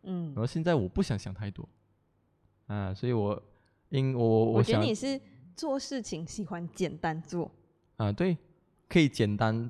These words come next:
Speaker 2: 这么要复杂。
Speaker 1: 嗯。
Speaker 2: 啊，我是一个这样子的人，所以，呃，很多人来找我，比如说咨询做运动啊、训练啊，我就跟他讲，其实很简单，你就每一个礼拜，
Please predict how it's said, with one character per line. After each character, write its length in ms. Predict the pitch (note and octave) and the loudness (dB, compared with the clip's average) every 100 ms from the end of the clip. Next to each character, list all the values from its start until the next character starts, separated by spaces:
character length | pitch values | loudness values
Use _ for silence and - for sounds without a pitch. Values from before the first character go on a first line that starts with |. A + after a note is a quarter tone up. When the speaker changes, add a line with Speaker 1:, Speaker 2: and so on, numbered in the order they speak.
| - | -6
Speaker 2:
这 120 | D3+ | -4
么 100 | D3 | -2
要 80 | C#3 | -2
复 140 | C#3+ | -4
杂。 100 | - - - - | -10 -16 -20 -14
Speaker 1:
嗯。 200 | F#3+ F#3+ F#3+ _ - | -12 -10 -12 _ -4
Speaker 2:
啊， 140 | G#2+ | 0
我 140 | G2+ | 2
是 160 | A2 D#3+ | 0 0
一 40 | |
个 120 | D#3 D#3+ | 0 0
这 80 | |
样 100 | D3+ | 0
子 140 | C#3+ G#2 | 0 -2
的 80 | G#2 | 0
人， 180 | G2 | -2
所 160 | F#2+ C3+ | 0 -2
以， 60 | G2+ - - _ _ | -2 -6 -20 _ _
呃， 360 | A2 G#2+ G#2+ G#2+ | 2 4 4 4
很 200 | B2+ A#2 | 2 2
多 160 | C3 | 2
人 180 | B2+ B2 | 4 4
来 120 | A2+ | 4
找 220 | A2 G2+ | 2 0
我， 340 | - A2+ F#2+ - _ _ | -2 -4 -6 -12 _ _
比 80 | G#2+ | -2
如 80 | G#2+ | 0
说 500 | G#2+ G2+ G2+ G2 - | 2 2 2 0 -4
咨 160 | - G#2+ | -2 -2
询 240 | - G2 | -2 -4
做 140 | - A2 | -4 -4
运 140 | G#2+ | -2
动 160 | A2 G#2 | -2 0
啊、 300 | G2 F#2 F#2 | 0 -2 -2
训 240 | - G#2 | -2 -2
练 140 | G2+ | 0
啊， 180 | F#2+ F2 - _ _ | -2 -6 -12 _ _
我 120 | - A#2 | -10 -6
就 100 | F#3 | -2
跟 80 | |
他 100 | D#3 | -2
讲， 140 | B2 G2+ | 0 -2
其 120 | - | -4
实 60 | A2 | -4
很 120 | G#2+ | -4
简 160 | G2+ | -4
单， 220 | F#2 - F#2+ - _ _ _ - | -6 -8 -10 -16 _ _ _ -8
你 60 | |
就 120 | A#2+ | -2
每 160 | F3 G#2+ | 2 2
一 40 | |
个 120 | G#2 D3+ | 2 2
礼 120 | G#2+ | 2
拜， 280 | A#2 B2 | 2 0